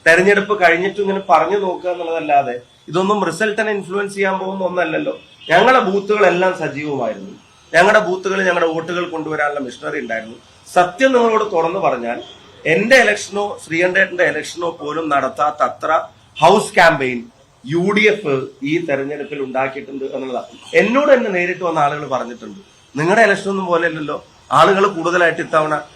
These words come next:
നമ്മുടെ ആൾക്കാർ വോട്ട് ചോദിച്ച് വരുന്നുണ്ടല്ലോ" എന്നുള്ളത് കൃത്യമായി പറഞ്ഞിട്ടുണ്ട്. അപ്പോ ആ കാര്യങ്ങളിലൊന്നും ഞങ്ങൾക്ക് ആശങ്കയില്ല. ഞങ്ങൾക്ക് ഇവിടുത്തെ ജനങ്ങളുമായിട്ട് കമ്മ്യൂണിക്കേറ്റ് ചെയ്യേണ്ട കാര്യങ്ങൾ വ്യക്തമായിട്ട് കമ്മ്യൂണിക്കേറ്റ് ആയിട്ടുണ്ട്.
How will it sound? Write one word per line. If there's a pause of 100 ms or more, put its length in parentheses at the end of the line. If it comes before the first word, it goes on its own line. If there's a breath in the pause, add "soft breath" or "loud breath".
(120)
നമ്മുടെ
ആൾക്കാർ
വോട്ട്
ചോദിച്ച്
വരുന്നുണ്ടല്ലോ"
എന്നുള്ളത് (320)
കൃത്യമായി
പറഞ്ഞിട്ടുണ്ട്.
അപ്പോ (360)
ആ
കാര്യങ്ങളിലൊന്നും
ഞങ്ങൾക്ക്
ആശങ്കയില്ല. (300)
ഞങ്ങൾക്ക്
ഇവിടുത്തെ
ജനങ്ങളുമായിട്ട്
കമ്മ്യൂണിക്കേറ്റ്
ചെയ്യേണ്ട
കാര്യങ്ങൾ
വ്യക്തമായിട്ട്
കമ്മ്യൂണിക്കേറ്റ്
ആയിട്ടുണ്ട്.